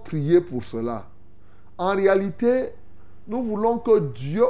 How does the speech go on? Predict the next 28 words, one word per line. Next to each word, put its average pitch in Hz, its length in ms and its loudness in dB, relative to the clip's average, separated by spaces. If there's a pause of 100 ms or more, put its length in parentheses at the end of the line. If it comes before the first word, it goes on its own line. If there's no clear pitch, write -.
augmente 180 500 -2
notre 190 340 -2
capacité 151 720 -2
de 156 140 0
prière 156 560 0 (260)
pour 127 140 -6
nos 139 120 2
familles. 120 460 0 (1200)
Je 156 140 4
suis 226 220 0
sûr 240 240 2
que 220 120 8
toi 190 240 4
qui 202 140 -2
m'écoutes, 185 520 0 (640)
tu 226 100 0
as 220 100 6
déjà 180 320 6
prié 175 320 0
au 190 200 6
moins 156 240 2
pour 147 160 -2
ta 135 140 4
famille, 131 440 -2 (340)
ne 127 120 -2
serait-ce 156 420 6
qu'une 147 600 2
fois. 123 400 -4